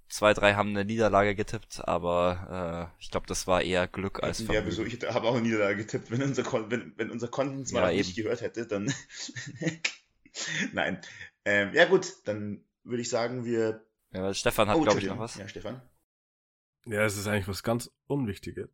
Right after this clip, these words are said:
Speaker 3: Nee, eigentlich ist es nicht unwichtig. Mir ist es nur, äh, heute beim Anhören von der letzten Folge aufgefallen, dass wir letzte Folge Ingoldorf nicht gefrontet haben. Und jetzt möchte ich jetzt noch machen, Ingoldorf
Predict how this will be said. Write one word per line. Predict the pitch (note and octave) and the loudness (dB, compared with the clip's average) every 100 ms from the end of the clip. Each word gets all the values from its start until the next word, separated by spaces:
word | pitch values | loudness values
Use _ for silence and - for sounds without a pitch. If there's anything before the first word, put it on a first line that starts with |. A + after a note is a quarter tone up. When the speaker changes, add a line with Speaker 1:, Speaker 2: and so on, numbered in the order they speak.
| _ | _
Speaker 3:
Nee, | B2 A2+ | -2 0
eigentlich | D#3 C#3+ | 0 0
ist | |
es | B2 | 2
nicht | C3 - | 0 0
unwichtig. | F#2+ G2 G#2 - - _ _ - | -6 -6 -8 -12 -18 _ _ -8
Mir | A#2 | -6
ist | |
es | A2+ | -4
nur, | A#2+ A2 - - | -2 -2 -4 -4
äh, | G2 | -4
heute | G2 G2+ G2+ | -4 -6 -6
beim | G2 F2+ - _ _ - - _ | -6 -8 -16 _ _ -20 -20 _
Anhören | - G#2+ G#2 | -6 -4 -4
von | F#2+ G2 | -4 -4
der | F#2+ | -4
letzten | F#2+ - F#2+ | -4 -8 -10
Folge | - G#2+ G2+ | -6 -4 -4
aufgefallen, | F2+ - - G2 G#2 | -8 -10 -6 -6 -4
dass | G2 | -4
wir | G#2 | -4
letzte | G#2 - - | -4 -4 -6
Folge | G2+ G#2+ G#2 G2 - - _ _ | -2 0 0 -4 -8 -20 _ _
Ingoldorf | - D3+ C3 A2+ A2+ C3 - _ _ _ _ _ _ | 0 4 4 4 0 -2 -12 _ _ _ _ _ _
nicht | - B2+ | -2 0
gefrontet | B2+ - A2+ G#2 F#2+ | 0 0 0 2 0
haben. | F#2 G2 | -2 -4
Und | F#2 | -4
jetzt | G2 A2+ - | -6 -6 -6
möchte | G#2 G2+ | -8 -8
ich | |
jetzt | G2 | -8
noch | G#2 | -6
machen, | G#2 G#2 | -6 -6
Ingoldorf | - C3 B2+ B2 B2+ | -4 -2 0 0 -4